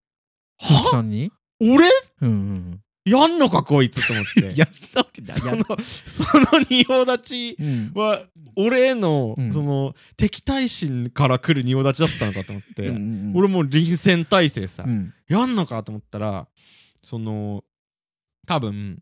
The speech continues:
Speaker 2: うん。
Speaker 1: 仕入れの
Speaker 2: うんうんうんうんうん。
Speaker 1: トラックのおじいちゃんが、
Speaker 2: うん。
Speaker 1: すんごいちんたらこの物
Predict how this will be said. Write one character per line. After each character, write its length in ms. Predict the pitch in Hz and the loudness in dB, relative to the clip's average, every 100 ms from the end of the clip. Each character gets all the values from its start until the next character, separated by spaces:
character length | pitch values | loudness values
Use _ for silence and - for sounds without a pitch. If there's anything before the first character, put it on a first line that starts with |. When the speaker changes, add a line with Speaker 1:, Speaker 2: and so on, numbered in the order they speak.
| _ | _
Speaker 2:
う 80 | 107 | -16
ん。 80 | 110 | -6
Speaker 1:
仕 420 | - - 233 240 | -2 0 0 0
入 40 | |
れ 120 | 233 220 | 2 2
の 260 | 214 202 _ - | 0 -4 _ -6
Speaker 2:
う 80 | |
ん 20 | 147 | -4
う 40 | |
ん 20 | |
う 40 | 120 | -2
ん 60 | |
う 420 | 127 113 117 104 | -4 -4 -4 -6
ん 20 | 107 | -6
う 40 | |
ん。 40 | |
Speaker 1:
ト 80 | 185 | -2
ラ 160 | 214 196 | -2 -2
ッ 60 | - | -6
ク 180 | 143 | -10
の 320 | 113 98 87 - _ _ | -8 -8 -10 -18 _ _
お 160 | 151 143 | -4 -4
じ 180 | 131 156 | -2 -6
い 40 | - | -6
ち 120 | 95 | -10
ゃ 40 | |
ん 120 | 92 | -12
が、 200 | 92 92 92 | -14 -12 -8
Speaker 2:
う 40 | |
ん。 240 | 107 92 _ _ _ | -8 -8 _ _ _
Speaker 1:
す 140 | _ 139 | _ -8
ん 140 | 156 | -4
ご 120 | 180 | -2
い 60 | 165 | -2
ち 220 | - 165 | -2 -8
ん 80 | 147 | -6
た 160 | - 95 | -6 -6
ら 100 | 90 | -6
こ 140 | 101 | -12
の 60 | 98 | -8
物 300 | 117 127 | -6 -6